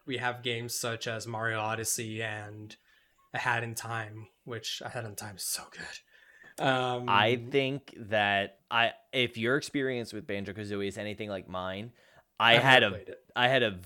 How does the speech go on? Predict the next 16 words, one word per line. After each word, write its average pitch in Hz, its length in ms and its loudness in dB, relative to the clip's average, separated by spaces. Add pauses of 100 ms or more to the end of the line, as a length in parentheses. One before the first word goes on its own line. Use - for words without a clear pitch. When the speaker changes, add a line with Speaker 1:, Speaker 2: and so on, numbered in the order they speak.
(120)
Speaker 2:
very, 117 600 0
very 101 500 -2
drastic 95 760 -2
mismere-, 98 680 -4
mismer-, 110 640 -6
misremembering 110 1300 -6 (120)
of 95 400 -2
what 95 440 -6
that 101 240 0
game 98 260 -2
actually 90 520 -4
is 104 240 -4
and 95 140 -6
how 95 260 -2
it's 87 120 -8
played. 95 500 -6